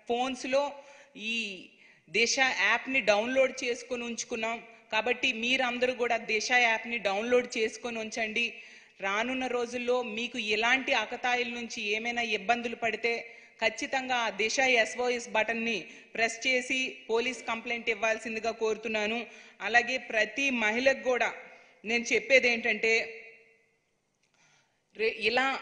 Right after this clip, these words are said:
ఆడపిల్లల ప్రాణాలతో ఆ-, ఆడుకుంటూ ఉన్న తెలుగుదేశం, జనసేన పార్టీ కార్యకర్తలకి సోషల్ మీడియా వాళ్ళకి రేపొద్దున మీ గ్రామాలకు వస్తే తరిమి తరిమి కొట్టాల్సిన అవసరం ఉందని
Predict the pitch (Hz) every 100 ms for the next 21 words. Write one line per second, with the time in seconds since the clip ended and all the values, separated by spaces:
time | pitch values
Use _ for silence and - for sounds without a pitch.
0 | 175 196 220 262 269 262 254 247 247 208
1 | 214 254 269 262 269 247 214 220 - -
2 | - - _ - 202 240 269 285 254 269
3 | 247 240 240 233 233 220 254 240 254 247
4 | 254 214 214 214 226 254 233 233 233 -
5 | - - _ _ 214 214 220 240 220 -
6 | - _ - 196 220 247 254 233 240 220
7 | 214 226 214 - - - - 208 247 269
8 | 247 240 233 220 214 208 208 233 208 214
9 | 214 226 208 262 262 233 240 202 196 208
10 | 247 254 247 226 - 233 240 - 220 247
11 | 269 269 254 240 262 277 254 240 240 240
12 | 240 208 214 240 233 226 226 226 202